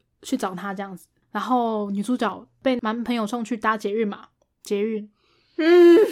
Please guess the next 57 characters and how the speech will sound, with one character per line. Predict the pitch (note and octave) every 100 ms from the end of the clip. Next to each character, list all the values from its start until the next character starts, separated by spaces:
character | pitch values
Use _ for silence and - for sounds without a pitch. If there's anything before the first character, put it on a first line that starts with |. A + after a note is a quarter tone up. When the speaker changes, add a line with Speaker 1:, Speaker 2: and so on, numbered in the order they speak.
| - _ _
Speaker 2:
失 | - C#4+
速 | D4
列 | C#4+ C#4+
车 | C#4+ A3
哦。 | G#4 G4 E4+ A#3 A4
<laughs> | A4 B4 B4 A#4+ -
该 | G4
不 |
会 | G4+
就 | G4
是 | G4
因 |
为 | G4
这 | F4+ F#4
一 |
幕 | E4+ F4
被 | E4 E4
说 | D#4+
像 | E4+ D4+
失 | - C4+
速 | C#4
列 | C4 B3
车 | A3+ G3
吧？ | F#3+
Speaker 1:
我 | B3
觉 |
得 | G#4
有 | F4+ D#4+
可 | D#4+ C4
能， | A3+ A3
可 | B3
是 | F#4+
他 | F4 G4
明 | E4
明 | D4+ C#4
就 | E4
是 | D#4+ D#4+ D#4 C#4+ C4 A#3 -
丧 | C4+ G#3+
尸 | G3 F#3
啊。 | F#3 F#3 - _ _
丧 | F4+ D4
尸 | C4+
就 | C4
是 |
没 | B3+
有 | G#3+ F#3+ _ -
思 | - A#3
考 | G#3+ F#3+
能 | F#3
力 | G#3 G3
的 | -
啊， | A3+ _ _
然 | A#3+
后 | C4
也 | A#3+
很 | G#3 G#3
好 | A3+ G3